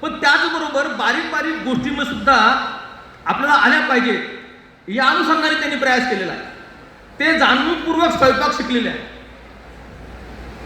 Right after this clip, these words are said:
मूर्तिकला, चित्रकला आपल्याला आली पाहिजे, आपल्याला तबला वाजवता आला पाहिजे, पेटी वाजवता आली पाहिजे, व्हायोलिन वाजवता आलं पाहिजे, गाडी चालवता आली पाहिजे.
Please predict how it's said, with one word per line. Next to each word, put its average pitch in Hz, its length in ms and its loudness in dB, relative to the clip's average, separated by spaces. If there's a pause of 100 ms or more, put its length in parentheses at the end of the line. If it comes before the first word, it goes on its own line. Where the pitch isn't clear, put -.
(280)
मूर्तिकला, 262 680 6
चित्रकला 254 960 0
आपल्याला 269 260 2
आली 285 260 4
पाहिजे, 247 280 4 (1400)
आपल्याला 269 400 6
तबला 277 200 2
वाजवता 277 300 2
आला 269 120 6
पाहिजे, 254 400 0 (680)
पेटी 254 260 4
वाजवता 277 300 6
आली 269 160 4
पाहिजे, 240 680 0
व्हायोलिन 240 380 4
वाजवता 277 300 0
आलं 262 140 2
पाहिजे, 233 680 -2 (120)
गाडी 214 240 6
चालवता 277 380 2
आली 240 160 2
पाहिजे. 180 480 -4